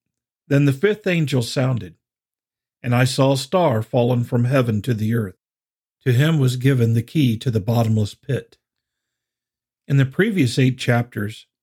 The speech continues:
at different times, we have seen different celestial bodies, heavenly bodies, fall to the earth in God's judgment.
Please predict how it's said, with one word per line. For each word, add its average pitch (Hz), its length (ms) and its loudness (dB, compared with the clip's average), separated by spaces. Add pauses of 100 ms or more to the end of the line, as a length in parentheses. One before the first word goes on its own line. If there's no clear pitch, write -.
(180)
at 131 160 -6
different 131 360 0
times, 113 440 0
we 127 160 2
have 135 120 0
seen 131 400 2
different 135 380 -2
celestial 120 680 0
bodies, 104 640 -2 (560)
heavenly 139 360 2
bodies, 104 580 -2 (480)
fall 135 220 2
to 135 160 -2
the 127 200 2
earth 107 280 0
in 110 120 0
God's 104 360 -2
judgment. 107 480 -4